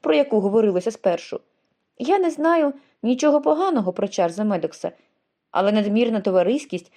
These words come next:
що неодмінно супроводжуватиме зав'язане таким чином знайомство,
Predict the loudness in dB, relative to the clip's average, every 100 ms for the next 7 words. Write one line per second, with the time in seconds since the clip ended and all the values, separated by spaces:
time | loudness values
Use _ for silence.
0 | _ _ -10 0 2 4 4 4 4 4
1 | 2 -2 -2 0 4 2 2 0 0 0
2 | -2 0 0 2 2 2 0 -2 -6 -6
3 | -8 -4 -2 -2 -4 -6 0 0 0 -4
4 | -6